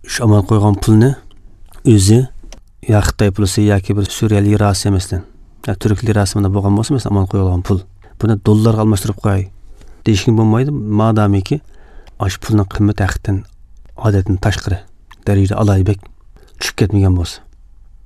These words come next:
Agar alayda tushib ketish holatida ketayotgan bo'lsa, u pul paxalliq ko'rilib, bu yerda bak ziyon tortgan bo'lib ketgan bo'lsa, shuni ansirgan bo'lsa, bu chog'da andan keyin, o, dollarga alma-, almashtirib qo'yish bu chog'da vojib bo'ldi. Omonatni shunda eng asli, eng foyda qo'lini saqlash u kishini ustiga vojib bo'ldi.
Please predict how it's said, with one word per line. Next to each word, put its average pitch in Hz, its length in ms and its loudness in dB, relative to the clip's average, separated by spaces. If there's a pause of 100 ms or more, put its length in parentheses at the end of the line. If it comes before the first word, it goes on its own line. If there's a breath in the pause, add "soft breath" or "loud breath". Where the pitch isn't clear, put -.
Agar 110 240 2 (400)
alayda 107 420 0
tushib - 240 -10
ketish - 300 -2 (480)
holatida 104 420 -2
ketayotgan 113 440 0
bo'lsa, 107 300 0 (380)
u - 160 -8
pul 110 220 -4
paxalliq 107 440 0 (180)
ko'rilib, 110 420 0
bu - 100 -6
yerda 98 280 0 (300)
bak 98 180 -2
ziyon 107 200 2
tortgan 104 320 0
bo'lib 98 140 -2
ketgan 104 260 -2
bo'lsa, 98 260 -2
shuni 107 180 0
ansirgan 101 380 2
bo'lsa, 101 200 -2
bu 113 100 -2
chog'da 170 220 0
andan 110 200 0
keyin, 143 160 -2 (400 soft breath)
o, - 120 -8 (160)
dollarga 104 360 2
alma-, 101 240 2
almashtirib 101 420 0
qo'yish 127 200 -4
bu 104 100 0
chog'da 98 220 -2
vojib 98 280 0
bo'ldi. 90 260 -4
Omonatni 95 460 -2
shunda - 240 -6
eng 160 220 -2
asli, - 340 -4
eng 113 240 -4
foyda - 300 -2
qo'lini 98 240 0
saqlash 123 320 -6
u 104 80 -4
kishini 98 200 -6
ustiga 107 200 -4
vojib 92 240 -2
bo'ldi. 92 180 -8